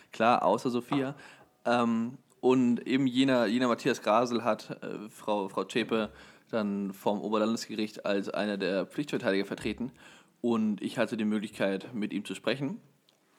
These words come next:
Und ich glaub, das ist ein sehr, sehr interessantes Video geworden. Das ist jetzt so ungefähr zwanzig Minuten lang.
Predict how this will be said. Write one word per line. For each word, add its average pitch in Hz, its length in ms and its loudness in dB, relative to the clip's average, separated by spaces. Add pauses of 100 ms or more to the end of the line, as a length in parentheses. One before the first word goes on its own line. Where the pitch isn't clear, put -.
(380)
Und 135 180 4
ich 123 80 2
glaub, 127 140 2
das 127 80 0
ist 113 120 -4
ein 120 100 0
sehr, 110 320 2
sehr 113 100 0
interessantes 117 480 -2
Video 135 280 4
geworden. 120 420 0
Das - 240 -8
ist - 220 -8
jetzt 117 180 -4
so 104 100 -2
ungefähr 107 300 -4
zwanzig 120 400 0
Minuten 160 260 0
lang. 127 280 2